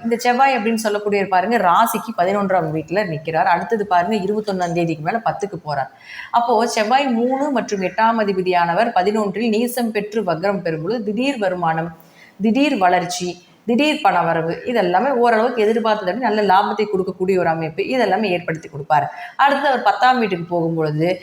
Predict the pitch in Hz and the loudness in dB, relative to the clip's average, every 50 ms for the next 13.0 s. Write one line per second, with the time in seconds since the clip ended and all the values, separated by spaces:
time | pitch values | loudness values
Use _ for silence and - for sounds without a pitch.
0 | - - - - 220 247 277 285 254 202 - - - - 220 214 190 170 156 - | -10 -18 -6 0 2 4 4 6 4 4 2 2 0 0 2 2 2 2 0 -2
1 | - - - - 175 180 190 202 247 254 - - 190 214 226 226 214 226 220 208 | -6 -12 -10 -8 -2 0 2 2 2 2 2 0 0 2 2 2 2 2 0 2
2 | 208 202 208 247 330 320 269 254 247 247 226 220 - 247 254 254 240 214 220 208 | 0 -2 -2 -2 0 0 0 0 0 0 -2 0 0 0 0 0 0 -2 -2 -2
3 | 208 208 220 214 214 202 202 185 175 180 170 170 - 165 190 214 214 208 - 170 | 0 0 0 0 -2 -2 -2 -2 -2 -4 -6 -4 -2 0 0 0 0 0 -2 -4
4 | 156 156 147 143 139 151 165 160 - - - - - _ - 254 262 285 359 370 | -4 -2 -2 0 0 0 0 -2 -4 -12 -20 -20 -20 _ 0 2 2 4 4 2
5 | 330 - 302 285 269 240 233 226 220 226 240 254 240 220 208 214 220 226 226 214 | 2 2 2 2 2 2 2 2 2 2 2 0 0 2 2 2 2 2 2 2
6 | 208 220 220 - 208 196 - 185 185 196 202 190 180 170 170 170 175 170 170 170 | 0 0 -2 -2 -2 -2 -2 0 2 2 2 2 0 -2 -4 -6 -4 -4 -2 0
7 | 175 170 170 170 - - - - _ - 220 220 220 214 220 247 226 - 240 233 | 0 0 0 -2 -6 -12 -20 -12 _ 0 2 4 4 4 4 2 0 0 0 0
8 | 226 240 233 202 208 214 202 202 196 208 214 214 220 208 208 - 202 196 - 180 | 0 0 -2 0 0 0 2 2 2 2 2 2 0 0 -2 -2 -4 -4 -4 -2
9 | 180 185 190 190 185 170 165 160 156 156 190 269 311 277 269 294 302 311 302 285 | 2 2 2 2 0 -2 -6 -6 -4 -2 -2 0 0 0 0 0 0 0 0 0
10 | 269 247 226 208 202 196 190 175 180 165 165 170 202 247 262 233 208 196 196 - | 0 0 0 0 2 0 0 0 -2 -4 -2 0 0 0 0 0 0 -2 -2 -4
11 | - 165 156 151 143 143 143 156 170 196 - - - - - - - 190 196 196 | -6 -6 -6 -6 -4 -2 0 2 2 2 0 -4 -10 -14 -18 -4 2 2 4 4
12 | 190 247 320 320 - 202 208 208 208 220 202 254 254 - 202 196 - - 262 254 | 4 2 -2 -2 -2 -2 0 0 0 0 -2 -4 -2 -2 -2 -2 -2 -2 -4 -4